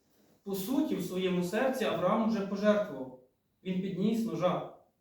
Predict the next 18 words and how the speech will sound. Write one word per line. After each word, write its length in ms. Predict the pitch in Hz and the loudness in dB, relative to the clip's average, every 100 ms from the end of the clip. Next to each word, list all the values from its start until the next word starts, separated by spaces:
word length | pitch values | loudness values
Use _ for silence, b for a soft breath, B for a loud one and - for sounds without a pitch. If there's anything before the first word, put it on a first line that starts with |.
| _ _ _ | _ _ _
Уявляєте, 480 | 160 165 240 269 262 | -10 -2 2 2 0
про 140 | 170 180 | -4 -6
що 200 | 254 226 | -2 2
думав 280 | 220 208 | 4 4
Авраам, 460 | 180 175 214 220 180 | 2 2 2 2 0
коли 160 | 170 175 | -4 -2
син 220 | 220 202 | -2 0
у 80 | 180 | 0
нього 180 | 170 | -2
питається: 520 | 175 170 165 160 156 151 | -4 -2 0 0 -2 -4
"Тату, 560 | 196 202 202 - - - - - - _ _ _ _ _ _ _ _ _ | -2 0 0 -4 -12 -20 -20 -20 -20 _ _ _ _ _ _ _ _ _
а 100 | 156 | -8
де 160 | 196 233 | -2 0
ми 100 | 208 | 2
візьмемо 420 | 190 196 214 190 | 0 0 0 0
ягня 280 | 180 214 226 | -2 -2 -2
на 80 | |
всепалення?" 720 | 185 - - 156 143 139 131 | -4 -6 -4 -2 -2 -4 -8